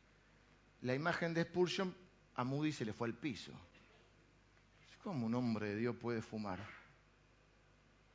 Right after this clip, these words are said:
Spurgeon, que era complicado también y enrevesado, le dice, "De la misma manera que un hombre de Dios puede tener esa barriga".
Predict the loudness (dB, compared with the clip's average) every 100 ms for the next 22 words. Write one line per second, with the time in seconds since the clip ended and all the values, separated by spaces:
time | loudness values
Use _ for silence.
0 | -20 -20 -8 -2 2 2 4 6 10 10
1 | 10 2 -4 -2 2 10 10 10 4 2
2 | 0 0 2 2 2 2 4 6 6 4
3 | 2 2 4 4 4 2 2 4 4 4
4 | 0 -14 -20 -10 -4 -2 2 4 4 2
5 | 2 0 0 -2 0 2 2 0 -4 -8